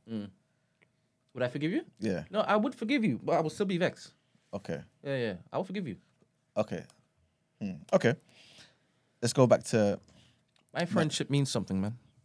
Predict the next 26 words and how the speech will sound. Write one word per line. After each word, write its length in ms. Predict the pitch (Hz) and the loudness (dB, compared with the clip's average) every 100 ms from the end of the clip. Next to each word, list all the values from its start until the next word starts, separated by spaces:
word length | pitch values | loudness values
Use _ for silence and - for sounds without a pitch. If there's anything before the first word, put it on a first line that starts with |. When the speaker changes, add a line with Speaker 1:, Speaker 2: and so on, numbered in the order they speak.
| _ | _
Speaker 2:
<laughs> 300 | _ 123 - | _ -12 0
All 80 | 190 | 2
right, 320 | 98 87 65 - | 2 -2 -4 -8
cool. 160 | - - - - - 160 | -16 -8 2 2 2 2
Okay. 1300 | 165 175 - - 170 - 185 - - - - - | 6 6 4 2 2 4 2 2 0 -2 0 -2
<laughs> 0 | - _ _ - - - - - | -2 _ _ -4 -4 -10 -8 -2
Let's 120 | 147 | 2
go 160 | - 147 | 8 8
back 160 | 139 | 8
to 80 | 135 | 4
making 240 | 123 - 107 | 2 0 -2
it 60 | |
more 140 | 101 98 | 0 0
broad, 300 | 98 90 73 | -2 -4 -6
yeah. 220 | - 71 - | -10 -12 -2
Let's 140 | 135 156 | 0 0
just 160 | 151 | 0
say 240 | - 104 - _ _ _ _ _ _ _ _ | 0 0 -2 _ _ _ _ _ _ _ _
something 280 | - 156 139 | 8 8 8
happened 260 | 123 101 | 2 0
to 100 | - | -6
you, 140 | 98 98 | -6 -2
near-death 360 | 117 120 113 | 0 0 -2
experience 440 | - - 92 90 90 | -6 -8 -6 -4 -4
or 40 | |
whatever. 360 | 92 90 69 | -4 -4 -6